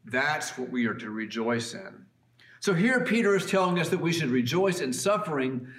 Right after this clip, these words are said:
that arises precisely because we have obeyed Jesus' command to take up our cross and follow him in the way of faith, hope, and love. If we do this, Peter says,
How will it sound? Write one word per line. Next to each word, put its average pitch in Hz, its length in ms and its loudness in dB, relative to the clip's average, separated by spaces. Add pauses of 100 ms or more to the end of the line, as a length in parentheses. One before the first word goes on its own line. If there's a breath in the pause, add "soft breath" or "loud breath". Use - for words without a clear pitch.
(140 loud breath)
that 143 160 0
arises 139 880 2 (240 loud breath)
precisely 180 760 2
because 156 360 0
we 156 220 0
have 147 160 2
obeyed 131 600 0
Jesus' 135 440 0
command 127 680 -2 (200)
to 127 120 -6
take 147 320 -4
up 135 120 0
our 120 220 0
cross 117 400 0
and 107 260 -12
follow 170 300 4
him 143 340 0
in 135 140 -8
the 120 80 0
way 123 200 2
of 107 220 -6
faith, 139 360 -2 (400 soft breath)
hope, 120 280 0
and 104 180 -6
love. 98 300 0
If 110 140 -6
we 123 100 2
do 196 200 4
this, 190 220 2
Peter 165 300 0
says, 139 500 2